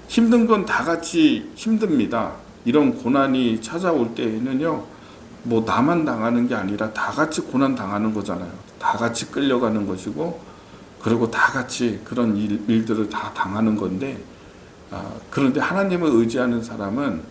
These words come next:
내가 힘들고 지쳤다고 거기서 끝내지 않는다는 것입니다. 하나님의 사람은요,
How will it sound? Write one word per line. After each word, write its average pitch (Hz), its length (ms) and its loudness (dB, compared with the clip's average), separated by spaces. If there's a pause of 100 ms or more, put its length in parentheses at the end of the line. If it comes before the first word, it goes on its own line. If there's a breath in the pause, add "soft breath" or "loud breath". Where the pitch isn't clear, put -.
(500 loud breath)
내가 120 260 4
힘들고 123 640 -2
지쳤다고 104 840 -4 (440)
거기서 101 600 0 (100)
끝내지 170 500 0
않는다는 110 600 2
것입니다. 87 420 -8 (680 loud breath)
하나님의 226 560 6
사람은요, 139 680 -2